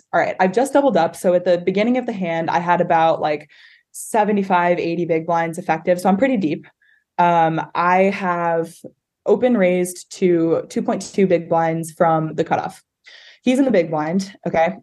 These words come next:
He defends his big blind. It's literally, it's just heads up. The flop comes the ace of spades, the king of spades, and a seven of hearts or something like that. It was an offsuit seven. It was not a spade. Um, okay.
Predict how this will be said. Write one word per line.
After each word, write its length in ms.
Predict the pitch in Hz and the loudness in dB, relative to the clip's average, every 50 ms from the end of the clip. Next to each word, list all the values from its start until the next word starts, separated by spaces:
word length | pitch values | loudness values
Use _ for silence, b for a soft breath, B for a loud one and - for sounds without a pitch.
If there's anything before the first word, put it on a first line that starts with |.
| _ _ _ | _ _ _
He 280 | - - - 220 208 208 | -20 -8 -2 0 0 2
defends 400 | 190 202 190 170 151 151 170 160 | 2 2 0 0 -4 -4 -6 -8
his 140 | - 160 - | -8 -8 -6
big 160 | - - - | -6 -8 -8
blind. 240 | - 135 160 170 - | -8 -8 -8 -6 -8
It's 160 | 165 170 - _ _ | -8 -8 -12 _ _
literally, 340 | 180 190 175 175 175 170 - | 0 2 2 2 2 2 0
it's 140 | 175 - | -4 -4
just 140 | - 170 - | -4 -6 -4
heads 160 | 180 143 143 | -4 -6 -4
up. 160 | - - - _ _ _ _ _ _ _ b b b b b b b b _ | -6 -10 -10 _ _ _ _ _ _ _ b b b b b b b b _
The 80 | 226 202 | 0 0
flop 360 | 196 233 240 247 247 - - | 2 2 2 2 2 -2 -4
comes 500 | - 226 208 202 196 196 196 190 190 196 - | 0 2 2 4 4 4 4 2 2 0 -6
the 400 | - 165 196 185 180 175 - - | -6 -4 -2 0 0 0 -2 2
ace 220 | - 180 208 196 - | 2 2 2 2 0
of 100 | - - | -4 -4
spades, 540 | - - 180 170 170 170 180 180 190 190 - _ | -2 0 0 0 0 -2 -2 -4 -6 -8 -10 _
the 280 | 175 165 185 175 170 170 | -4 -2 -2 -2 -2 -4
king 260 | 170 - 240 220 202 | -4 -4 -2 0 0
of 80 | 190 190 | 0 0
spades, 560 | 190 - - 143 139 143 - 147 156 160 - - _ | -2 -4 -4 -2 -2 0 -2 -2 -4 -6 -14 -12 _
and 340 | - 170 170 170 165 160 165 | -6 -4 -2 -2 -2 -2 -2
a 600 | - - - 165 160 160 156 160 156 156 156 185 202 _ _ _ | -4 -2 -2 0 0 0 -2 -2 -2 -4 -4 -6 -10 _ _ _
seven 720 | - - - - - - - 185 175 165 180 175 175 180 175 | -20 -16 -16 -16 -14 -2 0 0 2 4 2 2 2 0 0
of 600 | - - 165 160 156 156 151 151 151 156 156 _ _ _ _ _ _ _ _ _ _ _ _ _ _ _ | 0 0 0 0 2 2 0 -2 -4 -8 -14 _ _ _ _ _ _ _ _ _ _ _ _ _ _ _
hearts 500 | - - - 165 143 - _ - - - - _ _ | -20 -8 -6 -6 -6 -6 _ -20 -20 -20 -20 _ _
or 80 | 175 | -6
something 260 | 175 - 156 - 143 - | -6 -6 -8 -10 -8 -10
like 160 | - - - | -10 -10 -6
that. 140 | - - - | -6 -4 -2
It 40 | |
was 100 | 175 180 | -2 -2
an 60 | 175 185 | 0 2
offsuit 300 | 175 170 170 - 175 - | 0 0 0 -2 -6 -6
seven. 180 | - - - - | -6 -8 -6 -2
It 60 | 170 | -2
was 100 | 170 170 | 0 0
not 120 | 165 139 - | 0 -4 -2
a 20 | |
spade. 260 | - - - - 190 - _ _ _ B B B B B B B B B _ | -4 -6 -6 -6 -10 -14 _ _ _ B B B B B B B B B _
Um, 440 | 185 185 180 175 175 170 165 160 160 160 | 0 2 4 4 2 2 0 0 -2 -2
okay. 220 | 190 - - - | -4 -4 -4 -8